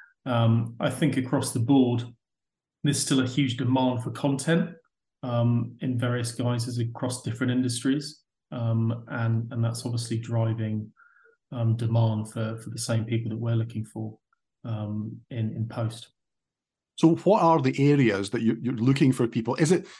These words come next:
Speaker 2: is it specifically around new people coming into the industry, or is it across the board? Because, as you say, other people have left and moved.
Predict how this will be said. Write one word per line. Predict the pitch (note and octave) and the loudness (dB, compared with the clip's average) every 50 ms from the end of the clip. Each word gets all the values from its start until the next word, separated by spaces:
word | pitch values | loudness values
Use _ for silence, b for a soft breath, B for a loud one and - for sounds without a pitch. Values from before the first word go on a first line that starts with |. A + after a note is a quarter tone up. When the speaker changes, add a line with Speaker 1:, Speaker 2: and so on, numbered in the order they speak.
| B B - | B B 2
Speaker 2:
is | F3 E3+ | 4 4
it | G3+ - | 4 4
specifically | - - F3 E3 - F#3+ - E3+ F3 D#3 | 4 4 4 4 4 2 4 4 4 4
around | D3 D3 C#3 C#3+ C#3+ C#3 | 6 6 8 8 8 8
new | C#3 D#3 | 6 6
people | D#3 - C#3 C#3+ D3 D3 | 4 2 0 0 0 0
coming | - - C#3+ C#3 C3+ C#3 C#3 C#3+ C#3+ - | 2 2 4 6 8 8 6 4 4 4
into | - D#3+ E3 F3 E3+ E3+ - C#3+ | 6 8 8 8 8 6 4 2
the | A2 A#2 A2 A2 | 4 6 6 6
industry, | G#2+ A2 G2+ G2 G2 - - - - - F#2 F#2+ G#2 A2+ B B B B - | 6 4 2 0 -4 -6 -8 -8 -8 -8 -6 -6 -8 -10 B B B B -2
or | A#2+ B2 C#3 | 2 4 4
is | C#3 D3+ | 4 4
it | D3+ | 2
across | B2 - - D3+ C3+ A2+ - | -2 -2 0 2 2 2 0
the | - A#2 | -2 0
board? | - C#3 D3 C#3+ C3+ A#2 G2+ - | 2 4 6 6 6 4 2 0
Because, | A#2 A2+ - A2+ G#2+ A2+ | -2 0 0 0 2 2
as | G#2 | 0
you | G2+ G2+ | 0 0
say, | - C3+ A#2 A2+ A#2 - - | 0 2 0 0 -2 0 0
other | - B2 A#2 A2+ | 0 2 2 2
people | - C3 - A#2 A2 | 0 0 0 0 0
have | G#2 F#2+ | 0 0
left | A2 A#2 A2+ A2 A2 - | 0 0 0 -2 0 0
and | A2 A2 | 2 4
moved. | A#2 C#3 C#3+ G#2 F2 E2 - - - | 4 4 4 2 2 -2 -8 -14 -20